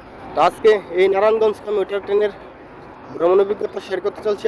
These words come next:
আপনাদের সাথে। তো নারায়ণগঞ্জ কমিউটার ট্রেনটি ঢাকা কমলাপুর রেল স্টেশনের শহরতলি প্ল্যাটফর্মে এসে প্রবেশ করেছে। সবাই এখানে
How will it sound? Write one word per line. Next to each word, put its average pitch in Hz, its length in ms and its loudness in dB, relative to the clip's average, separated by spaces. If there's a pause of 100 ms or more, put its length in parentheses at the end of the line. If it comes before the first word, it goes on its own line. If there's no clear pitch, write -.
আপনাদের 175 320 -4
সাথে। 202 180 -8 (880)
তো 143 140 -10
নারায়ণগঞ্জ 196 480 4
কমিউটার 185 360 -2
ট্রেনটি 190 260 -2 (120)
ঢাকা 170 220 -6
কমলাপুর 190 400 0
রেল 170 200 2
স্টেশনের 196 340 -4 (520)
শহরতলি 170 500 -2
প্ল্যাটফর্মে 175 420 -4
এসে 185 140 -4 (220)
প্রবেশ 165 280 0
করেছে। 185 260 -6 (840)
সবাই 139 260 2
এখানে 165 180 0